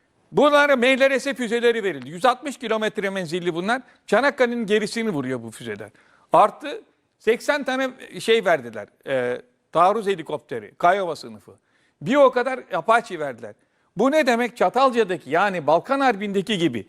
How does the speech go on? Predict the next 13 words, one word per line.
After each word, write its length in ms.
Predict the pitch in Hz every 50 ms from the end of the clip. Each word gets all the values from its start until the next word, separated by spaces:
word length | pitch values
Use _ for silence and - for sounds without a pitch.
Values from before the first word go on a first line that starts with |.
| _ _ _ _ _ _ _ _
Trakya'daki 720 | - 165 214 269 269 269 294 269 226 247 233 185 220 180
bir 100 | 196 196
taarruzda 720 | - - 208 202 190 185 175 160 139 117 131 143 156 175 220 _ _ _ _ _ _ _ _
hava 300 | - - 147 190 254 254
kuvvetleri 520 | - 285 285 285 277 285 247 233 220 214 185
desteğinde 540 | 208 202 - - - 214 208 196 196 190
giren 380 | 170 143 175 175 175 160 127 113 117
helikopterlerle 920 | 151 170 170 175 - 240 233 - - 262 240 220 208 202 180 156 160 147 151
beraber 460 | 170 190 185 180 175 165 202 240 - _ _ _ _ _ _ -
bizim 280 | 156 185 170 285 269 208
Trakya'daki 600 | - 233 254 254 247 269 240 247 208 185 190 202
birliklerimize 500 | 196 208 - - 220 220 220 226 294 247
saldıracaklar. 720 | 262 233 226 214 233 226 233 240 254 247 254 285 220